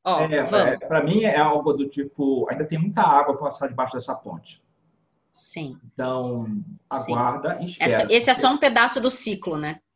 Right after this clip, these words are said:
Speaker 2: É, ainda tem muita coisa
Speaker 1: É
Speaker 2: pra
Speaker 1: isso aí.
Speaker 2: acontecer. Essa roda ainda vai girar muitas vezes. E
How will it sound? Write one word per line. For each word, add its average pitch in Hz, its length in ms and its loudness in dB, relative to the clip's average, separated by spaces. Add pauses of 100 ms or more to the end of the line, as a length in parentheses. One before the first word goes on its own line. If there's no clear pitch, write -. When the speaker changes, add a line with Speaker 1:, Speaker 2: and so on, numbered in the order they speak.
(380)
Speaker 2:
É, 120 200 0
ainda 120 280 -4
tem 175 120 -2
muita 226 160 0
coisa 165 160 -2
Speaker 1:
É - 20 0
Speaker 2:
pra 147 80 0
Speaker 1:
isso 180 100 -2
aí. 156 140 0
Speaker 2:
acontecer. 127 480 -2 (460)
Essa - 200 -12
roda 147 240 2
ainda 135 140 0
vai 127 180 2
girar 120 580 0
muitas 135 380 -6
vezes. 107 440 -6 (600)
E 120 680 -4